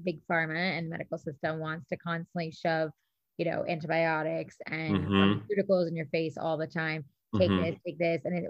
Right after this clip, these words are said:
Speaker 1: and it's basically like a Band-Aid, right? For, for most circumstances, it's like, this will potentially work for this, but then you're gonna need this to help with this. And this is gonna make something else go wrong.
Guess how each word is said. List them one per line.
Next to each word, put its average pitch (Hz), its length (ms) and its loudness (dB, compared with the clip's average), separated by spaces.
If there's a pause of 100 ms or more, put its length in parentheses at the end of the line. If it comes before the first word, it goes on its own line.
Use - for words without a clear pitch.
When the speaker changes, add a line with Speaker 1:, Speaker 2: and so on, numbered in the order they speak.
Speaker 1:
and 185 200 2
it's 180 240 -4
basically 202 360 4
like 175 140 -2
a 185 60 2
Band-Aid, 175 600 4
right? 175 280 4 (100)
For, 165 240 2
for 175 100 0
most 170 240 -2
circumstances, 170 600 0
it's 175 180 -2
like, 175 120 -2 (340)
this 196 200 2
will 190 320 4 (120)
potentially 202 480 2
work 196 240 2
for 190 80 -4
this, 196 200 2
but 190 120 0
then 185 100 -2
you're 190 120 -2
gonna 185 140 0
need 180 240 -2
this 190 340 6
to 190 60 0
help 175 220 2
with - 160 0
this. 185 300 6
And 175 160 2 (260)
this 202 120 6
is 202 80 0
gonna 202 140 2
make 196 140 4
something 196 160 0
else 196 140 2
go 196 140 8
wrong. 190 360 4